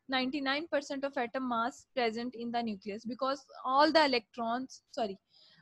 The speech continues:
all the protons and neutrons are present in the electrons।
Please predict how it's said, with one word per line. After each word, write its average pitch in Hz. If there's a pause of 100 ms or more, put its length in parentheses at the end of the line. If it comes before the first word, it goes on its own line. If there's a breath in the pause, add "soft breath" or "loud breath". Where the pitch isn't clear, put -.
(120)
all 277
the 349 (100)
protons 294
and 302
neutrons 262
are 277
present 262
in 254
the 254
electrons। 247